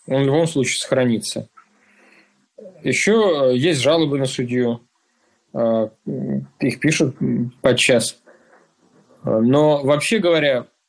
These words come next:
есть такой принцип несменяемости судей, понимаете? Несменяемости.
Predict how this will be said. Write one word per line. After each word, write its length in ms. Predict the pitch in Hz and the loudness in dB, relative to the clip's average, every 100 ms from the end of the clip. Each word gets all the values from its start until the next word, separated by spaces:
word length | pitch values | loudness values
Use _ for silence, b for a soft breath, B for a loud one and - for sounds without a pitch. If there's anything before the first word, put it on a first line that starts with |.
| _ _ _ | _ _ _
есть 280 | 139 143 175 | -4 -2 -2
такой 180 | 160 160 | -2 0
принцип 280 | 202 160 143 | 0 0 -2
несменяемости 720 | 139 160 160 139 117 - - | 0 2 2 2 0 -4 -8
судей, 260 | - 104 98 | -4 -4 -6
понимаете? 420 | - 110 175 185 _ - | -4 0 0 -4 _ -2
Несменяемости. 960 | 123 120 143 131 107 98 - - - | -2 2 2 2 0 -4 -10 -18 -18